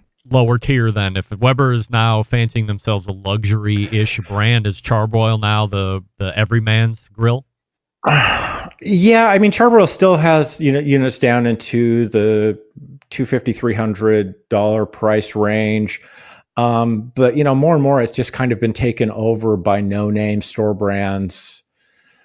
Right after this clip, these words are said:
Speaker 2: I, I, I think that just kind of, there's, there's a lot of cost that's gone into the gas grills, and there's been a lot of kind of inflation in the component pieces.
Speaker 1: Mm-hmm.
Speaker 2: And so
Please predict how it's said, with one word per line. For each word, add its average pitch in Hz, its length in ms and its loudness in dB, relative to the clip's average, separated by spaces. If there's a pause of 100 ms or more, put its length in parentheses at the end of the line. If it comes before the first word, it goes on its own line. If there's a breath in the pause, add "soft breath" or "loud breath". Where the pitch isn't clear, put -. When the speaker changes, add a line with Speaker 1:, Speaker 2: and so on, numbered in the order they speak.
(460)
Speaker 2:
I, 151 160 0
I, 151 360 -2
I 143 40 2
think 247 200 2
that 175 120 2
just - 300 -2
kind 135 300 0
of, - 320 -2 (320)
there's, 120 760 -2
there's 143 280 0
a 143 60 2
lot 151 260 2
of - 80 -4
cost 127 360 -4
that's 113 120 -8
gone 104 240 -2
into 98 400 -4
the 98 140 -6
gas 92 240 -2
grills, 87 260 -6
and 104 100 -2
there's 101 140 -4
been 120 100 0
a 110 80 0
lot 104 280 0
of 101 80 -4
kind 101 160 -2
of 92 80 -4
inflation 101 540 -4
in 98 100 -6
the 90 80 -6
component 95 640 -8
pieces. 95 540 -8
Speaker 1:
Mm-hmm. 107 140 -2
Speaker 2:
And 107 100 -2
so 95 360 -2